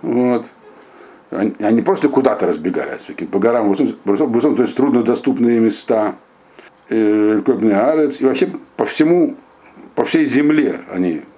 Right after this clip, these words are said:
рассеивались. По всей земле имеется в виду за пределами земли Израиля.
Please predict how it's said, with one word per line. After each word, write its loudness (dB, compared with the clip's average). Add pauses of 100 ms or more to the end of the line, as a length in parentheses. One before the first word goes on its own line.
(1200)
рассеивались. 0 (320)
По 0
всей 0
земле 4
имеется 2
в 2
виду 2
за 2
пределами 2
земли 2
Израиля. 0